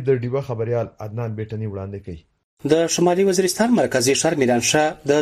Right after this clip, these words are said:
Speaker 2: ظفر ټاون سیمې د کډوالو د کمیټې مشر فاروق وزیر وایي دوی د ضرب عزم عملیاتو نه بې کوره شوي او تر دې مهال د کډوالۍ ژوند په تیرولو مجبور دي. هغه وایي په علاقه کښې د دوی په سلګونو شمېره دوکانونه، مارکیټونه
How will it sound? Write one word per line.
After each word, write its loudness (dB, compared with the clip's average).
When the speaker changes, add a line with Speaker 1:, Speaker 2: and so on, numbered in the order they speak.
Speaker 2:
ظفر 2
ټاون 2
سیمې 2
د 0
کډوالو 2
د -2
کمیټې 2
مشر 0
فاروق 2
وزیر 2
وایي 4
دوی 6
د 2
ضرب 2
عزم 0
عملیاتو 2
نه 2
بې 2
کوره 2
شوي 0
او 4
تر 2
دې 2
مهال 0
د 0
کډوالۍ 2
ژوند 0
په -4
تیرولو 2
مجبور 0
دي. 4
هغه 2
وایي 0
په 2
علاقه 2
کښې 0
د 0
دوی 2
په 0
سلګونو 2
شمېره 2
دوکانونه، 2
مارکیټونه 2